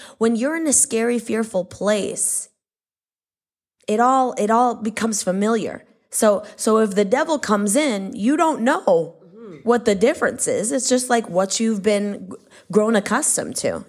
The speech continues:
Speaker 1: You know what I
Speaker 2: That's,
Speaker 1: mean?
Speaker 2: that's his favorite, um, atmosphere.
Speaker 1: S-, um, so look at this. I felt his present-, and he wasn't scary. He felt like a cool, relatable friend.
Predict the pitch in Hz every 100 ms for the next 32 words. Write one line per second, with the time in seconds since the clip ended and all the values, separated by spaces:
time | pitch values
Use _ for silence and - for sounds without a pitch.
0 | - 202 220 214 214 226 269 277 - 190
1 | - 196 185 180 175 165 - 170 151 143
2 | 143 156 - _ _ _ _ - 175 170
3 | 165 - 107 - 190 214 226 - - -
4 | 240 - - - - - - - 226 226
5 | 240 233 214 - - _ _ _ _ _
6 | _ _ _ _ _ - 196 196 220 226
7 | 262 - 180 180 185 - _ - - _
8 | - 190 185 180 190 196 196 - 220 214
9 | 131 - - - - - 208 220 233 214
10 | 196 180 175 - - 269 254 254 277 -
11 | _ - 196 202 208 208 208 196 196 208
12 | 196 - 190 151 95 -